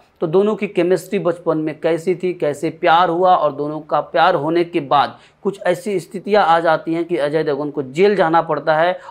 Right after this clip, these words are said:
और जेल में जिस तरह की भाईगिरी, जिस तरह की गुंडागर्दी अजय देवगन ने की है वो एक अलग ही लेवल का था। अगर हम वहीं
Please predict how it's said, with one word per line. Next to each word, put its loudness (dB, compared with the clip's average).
और 0
जेल 2
में 0
जिस -8
तरह -2
की -6
भाईगिरी, -2
जिस -12
तरह -4
की -10
गुंडागर्दी -4
अजय -6
देवगन -6
ने -8
की -4
है -2
वो -6
एक -8
अलग 0
ही 0
लेवल 0
का 0
था। 0
अगर 2
हम -2
वहीं -2